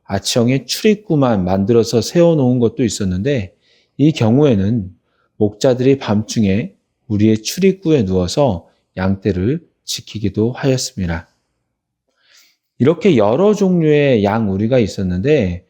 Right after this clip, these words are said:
공통적인 것은 들어가는 출입구가 있었다는 겁니다. 그곳을 통해서만이 목자와 양은 들어가고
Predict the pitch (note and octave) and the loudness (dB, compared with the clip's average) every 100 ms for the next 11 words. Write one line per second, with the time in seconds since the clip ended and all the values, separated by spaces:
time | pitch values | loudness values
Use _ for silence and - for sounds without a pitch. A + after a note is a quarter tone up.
0 | _ _ - A#2 B2+ F3+ F3 E3+ D#3 C#3 | _ _ -4 -2 0 0 2 2 2 0
1 | F#2+ - F3+ G#3+ _ _ _ _ - A#2 | -2 0 -2 -4 _ _ _ _ -2 2
2 | C3 A#2+ G2+ D#3 G3 - _ _ - - | 2 0 -2 -2 -4 -8 _ _ -8 0
3 | A#3 A#3 - G2+ F2+ E2+ A#2+ - B2 - | 0 0 -4 -2 -4 -4 -8 -4 -4 0
4 | A2 A2+ G#2+ F2+ F2 E2+ F2 _ _ _ | 0 0 -2 -4 -6 -8 -10 _ _ _
5 | _ _ _ _ _ A#2+ C3+ F3+ F3 G3 | _ _ _ _ _ 0 2 2 4 2
6 | C#3+ - - G#3 G#3+ G#3 G3+ B2 F#2+ D3+ | 2 -2 -2 2 2 2 0 0 0 0
7 | C#3+ F#2 F#2 _ _ _ A#2 A#2+ - - | 0 -2 -6 _ _ _ -2 -2 -2 0
8 | D3 C#3+ A#2+ F#2+ F#2+ A#2+ A#2+ A#2 A#2 A2 | 2 2 2 0 0 -2 -2 2 2 2
9 | F#2 - D#3+ G#3+ - | -2 0 0 0 -8